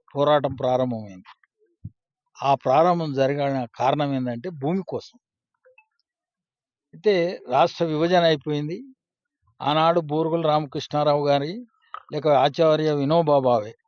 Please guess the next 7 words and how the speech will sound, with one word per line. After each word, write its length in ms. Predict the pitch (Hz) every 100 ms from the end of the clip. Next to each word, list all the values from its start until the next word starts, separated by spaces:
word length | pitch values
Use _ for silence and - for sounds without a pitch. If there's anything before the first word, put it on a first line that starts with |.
| _ _ _ _ _ _ _ _ 156
అంటే 440 | 151 170 143 - _ _
ఇప్పుడు 500 | 165 139 151 151 147
భువనగిరిలో 720 | 139 135 160 170 165 156 156
ఉన్న 260 | 151 147 127 139 _ _ _ -
భువనగిరి 440 | 123 151 170 165
పార్లమెంట్లో 840 | 147 151 147 151 151 143 131 135 117 _ _ _ _ -
పోచంపల్లిలో 800 | 151 160 151 143 139 143 190